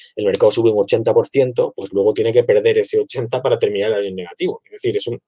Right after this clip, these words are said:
pero quitando ese, ese hecho, eh, lo cierto es que, ¿qué más da cómo lo hagan los cinco primeros días de enero en, en un mecanismo como son los mercados financieros que ajustan continuamente?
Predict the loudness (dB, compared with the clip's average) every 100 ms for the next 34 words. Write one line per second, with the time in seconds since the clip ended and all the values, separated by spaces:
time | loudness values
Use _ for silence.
0 | -12 -2 0 0 -4 0 2 4 6 6
1 | 2 -20 -20 -4 0 4 2 2 0 2
2 | 2 2 2 0 -2 _ _ _ -20 _
3 | _ 2 4 6 4 2 0 -2 2 0
4 | 2 0 0 -4 -4 -4 -4 -2 -2 -4
5 | -6 -8 -8 -4 -4 -4 -6 -8 -6 -4
6 | -4 -4 -4 -4 -2 0 0 -2 -12 -16
7 | -16 -12 -12 -14 -10 -2 0 2 0 -2
8 | -6 -6 -6 2 2 2 2 2 2 -6
9 | 0 0 2 -2 -4 -6 -8 -4 -4 -4
10 | -4 -6 -10